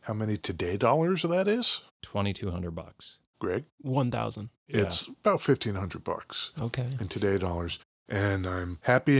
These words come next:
Speaker 1: if not a little confused, to report that the market has lapped inflation on this one. These are expensive.
Speaker 2: Oh, really?
Speaker 3: Wow.
Speaker 2: Oh, you've got a time machine.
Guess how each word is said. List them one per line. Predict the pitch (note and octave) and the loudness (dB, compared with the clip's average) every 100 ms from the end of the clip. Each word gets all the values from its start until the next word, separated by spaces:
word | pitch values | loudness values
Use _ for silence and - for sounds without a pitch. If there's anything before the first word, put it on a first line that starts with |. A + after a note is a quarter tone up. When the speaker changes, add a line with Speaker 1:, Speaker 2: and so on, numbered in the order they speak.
| - | 4
Speaker 1:
if | G#2+ - A#2 | -4 -2 -2
not | A2 | 0
a | G#2+ | 2
little | A2+ A2 | 0 0
confused, | F#2+ - B2 B2+ - | -4 -2 0 0 -2
to | |
report | F2+ E2+ - F#2 - | -4 -2 -2 -4 -4
that | E2+ E2 _ | -6 -6 _
the | G2 | -4
market | F#2+ B2 C3 G#2 F#2+ _ | 4 6 6 2 -2 _
has | F2 F#2 F2 D#2 D#2+ | -6 -4 -2 -4 -6
lapped | F2 F#2+ G#2+ G2 - - - | -2 4 4 4 0 -14 -8
inflation | A2 F2+ G2 F#2 - D#2+ | -6 -4 0 0 0 -2
on | E2+ E2+ | -8 -10
this | F2 E2+ | -10 -10
one. | E2 - - | -10 -14 -8
These | G2+ G2 | -6 -2
are | F#2+ | -4
expensive. | - - F2 - - - - _ _ _ - | -4 -6 -6 -8 -10 -16 -20 _ _ _ 4
Speaker 2:
Oh, | A#2 D#3+ | 8 8
really? | A#2 G#2 C3+ E2+ D#2+ - | 6 4 4 0 -8 -16
Speaker 3:
Wow. | C#3+ G#2+ A2+ A#2+ A2 - A2 | -14 -10 -8 -8 -10 -4 2
Speaker 2:
Oh, | A2+ | 4
you've | A2+ G2 | 4 0
got | - G#2+ | -2 -2
a | F#2+ | -2
time | - G2+ G2+ G2+ G2 | -4 0 2 2 0
machine. | F#2 - E2 D#2+ D2+ D#2 | -2 -4 -6 -8 -10 -14